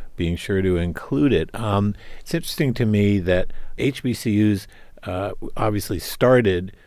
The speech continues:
uh, after the Civil War because, uh, African Americans were not allowed to attend, uh, white colleges.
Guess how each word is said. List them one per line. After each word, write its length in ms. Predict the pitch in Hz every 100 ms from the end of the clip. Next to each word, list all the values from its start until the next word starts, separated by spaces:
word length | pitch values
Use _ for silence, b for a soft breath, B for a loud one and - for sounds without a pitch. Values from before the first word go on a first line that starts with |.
| b -
uh, 240 | 98 92
after 300 | 104 95 104
the 120 | 92
Civil 360 | 87 113 95 92
War 340 | 98 98 98
because, 640 | 90 87 - 104 92 85 -
uh, 500 | 82 95 87 87 - b b b -
African 360 | 98 95 -
Americans 520 | 95 95 101 92 90 80
were 140 | 85
not 200 | 82 92
allowed 520 | 80 87 113 104 82
to 160 | - 73
attend, 520 | 71 - 82 80 80 b b b -
uh, 200 | 90 82
white 360 | 82 90 90
colleges. 800 | - 107 101 90 78 80 78 139